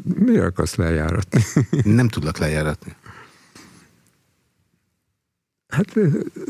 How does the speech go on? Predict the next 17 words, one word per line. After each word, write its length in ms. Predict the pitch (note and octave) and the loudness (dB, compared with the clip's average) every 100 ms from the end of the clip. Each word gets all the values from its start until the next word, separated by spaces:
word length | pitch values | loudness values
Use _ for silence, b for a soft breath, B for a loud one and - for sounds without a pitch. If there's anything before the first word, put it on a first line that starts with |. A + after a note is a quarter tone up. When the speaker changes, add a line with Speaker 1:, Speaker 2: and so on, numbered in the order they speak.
| - - _ _ _ - _ - | -12 -16 _ _ _ -20 _ 0
Speaker 1:
mi 180 | C3+ G2 | 2 4
volt 220 | G2+ - | 2 0
a 80 | F#2 | 0
legcsúnyább? 720 | F#2+ G#2 - G2+ - - - - _ B B | 0 -2 -2 0 0 -2 -4 -10 _ B B
Hát 240 | B A2 - | B -2 0
a 140 | G#2+ - - - | -2 -2 -4 0
rajszögek 680 | B2 G#2 G#2 G#2+ F#2+ F2+ - | 2 2 0 0 0 0 -4
a 40 | |
tanári 460 | - F#2+ F#2 F2+ E2+ | -2 0 2 0 0
széken, 440 | - F2+ - F#2 | 0 -2 0 0
az 160 | F#2 G2 | 2 2
a 140 | F#2+ - - _ _ - D4+ C#4 A#3+ - F3 - | 0 -4 -16 _ _ -20 -16 -12 -10 -10 -6 0
minimum 520 | G#2+ F2+ F2+ F2 E2+ | 2 2 2 2 2
volt, 340 | F#2 F#2+ - | 2 0 0
de 200 | G#2+ G#2+ | 0 0
bevállaltam 720 | G#2+ G#2+ G2+ E2 D#2 E2 E2+ | 2 0 0 -2 -4 -2 -2
mindig, 360 | D#2+ D#2+ D#2+ | 0 2 0